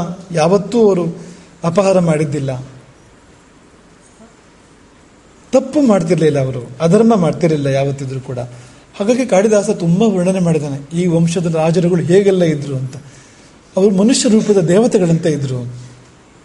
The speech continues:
ಅಷ್ಟು ಒಳ್ಳೆಯವರಾಗಿದ್ರು, ಅಷ್ಟು ಶ್ರೇಷ್ಠ ರಾಜರುಗಳಾಗಿದ್ರು ಅಂತ.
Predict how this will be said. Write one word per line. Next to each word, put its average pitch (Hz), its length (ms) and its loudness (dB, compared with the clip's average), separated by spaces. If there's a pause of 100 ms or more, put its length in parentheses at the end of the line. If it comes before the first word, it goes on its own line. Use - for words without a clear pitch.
(120)
ಅಷ್ಟು - 400 -2
ಒಳ್ಳೆಯವರಾಗಿದ್ರು, 190 800 2 (220)
ಅಷ್ಟು 233 240 -6
ಶ್ರೇಷ್ಠ 214 460 0
ರಾಜರುಗಳಾಗಿದ್ರು 170 840 0
ಅಂತ. 117 160 -12